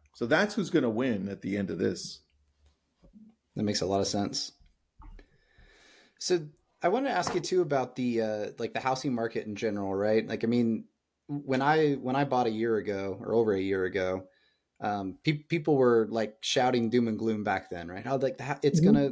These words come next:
Speaker 2: the housing market's about to collapse, the bubble's gonna burst. And, you know, in Atlanta, we saw, like, for, like, a couple months,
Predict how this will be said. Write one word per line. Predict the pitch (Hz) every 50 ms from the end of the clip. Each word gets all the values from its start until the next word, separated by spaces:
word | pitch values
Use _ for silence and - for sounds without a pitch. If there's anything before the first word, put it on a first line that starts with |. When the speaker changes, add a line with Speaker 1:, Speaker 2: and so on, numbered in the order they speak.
| - -
Speaker 2:
the | 131
housing | 123 - 143 143 - 143 139
market's | 135 131 127 - 123 -
about | 135 - 127 117 120 -
to | 131
collapse, | 120 - 123 123 127 127 127 123 123 -
the | - 110
bubble's | 113 131 131 131 131 123 127
gonna | 135 123 123
burst. | 113 117 117 113 117 113 - -
And, | 117 113 110 110 107 - _ _ - - - _ _ _ _ _ _ -
you | 139
know, | 131 135
in | 135
Atlanta, | 143 123 147 208 247 247 226 185
we | 151 151 143
saw, | 143 - 170 170 165
like, | 156 143 127 117 107 - - - _ _ _ _ _ _ _ _ _ _ _ _ _ _
for, | _ - 175 165 156
like, | 147 143 -
a | 123
couple | - - - 180 180 - 190 165
months, | 131 110 113 120 120 101 - - - - -